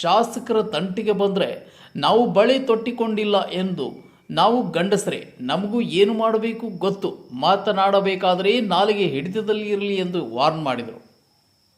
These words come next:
"ನಾನು ಚುನಾವಣೆಗೆ ನಿಲ್ಲುವುದಿಲ್ಲ ಎಂದು ಬರೆದು ಕೊಡ್ತೀನಿ" ಎಂದು ಹೇಳ್ತಾರೆ. ಆದರೆ ಯಾರೂ ಭಯಪಡುವುದಿಲ್ಲ. ಅಂತ ಸುಧಾಕರ್ಗೆ ಭಯಪಡಲಿಲ್ಲ. ಇನ್ನ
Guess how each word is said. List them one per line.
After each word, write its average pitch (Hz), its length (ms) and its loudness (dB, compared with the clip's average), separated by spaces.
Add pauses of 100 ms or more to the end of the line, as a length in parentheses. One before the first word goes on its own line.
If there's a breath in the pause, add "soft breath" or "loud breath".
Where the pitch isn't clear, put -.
(1200 soft breath)
"ನಾನು 214 340 4
ಚುನಾವಣೆಗೆ 269 600 4
ನಿಲ್ಲುವುದಿಲ್ಲ 202 540 4
ಎಂದು 175 540 0
ಬರೆದು 208 340 2
ಕೊಡ್ತೀನಿ" 190 380 -2
ಎಂದು 170 300 -2
ಹೇಳ್ತಾರೆ. 170 580 0 (260 soft breath)
ಆದರೆ 165 280 2 (220)
ಯಾರೂ 165 420 2
ಭಯಪಡುವುದಿಲ್ಲ. 170 800 0 (480 loud breath)
ಅಂತ 185 220 0
ಸುಧಾಕರ್ಗೆ 190 1000 0
ಭಯಪಡಲಿಲ್ಲ. 185 600 0 (560 loud breath)
ಇನ್ನ 208 200 -2